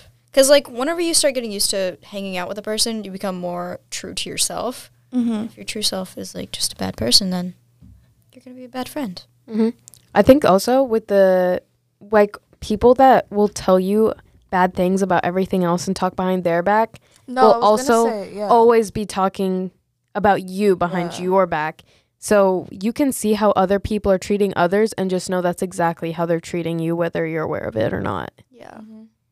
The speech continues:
Speaker 4: Yeah, if they talk about their friends a lot to you, they're probably talking about you behind your back, and you should not be friends with them.
Speaker 2: Yeah.
Speaker 4: Or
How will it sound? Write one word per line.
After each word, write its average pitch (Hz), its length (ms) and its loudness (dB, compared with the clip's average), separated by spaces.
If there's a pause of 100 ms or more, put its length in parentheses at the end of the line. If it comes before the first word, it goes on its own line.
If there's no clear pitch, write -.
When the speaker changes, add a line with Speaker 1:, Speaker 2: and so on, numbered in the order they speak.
(220)
Speaker 4:
Yeah, 220 180 -2
if 208 80 -10
they 220 120 -6
talk 277 220 -4
about 359 360 -2
their 196 200 -6
friends 247 640 -6
a 262 80 -8
lot 262 360 -4
to - 120 -12
you, 196 440 -6 (280)
they're 202 160 2
probably 208 360 2
talking 180 280 -4
about 190 160 -6
you 185 120 -6
behind 185 260 -8
your 190 100 -12
back, - 340 -12 (240)
and 190 220 -6
you 170 140 -10
should - 200 -14
not - 200 -14
be - 80 -18
friends - 320 -20
with - 100 -20
them. - 220 -16 (260)
Speaker 2:
Yeah. 226 220 -4 (200)
Speaker 4:
Or 262 240 -4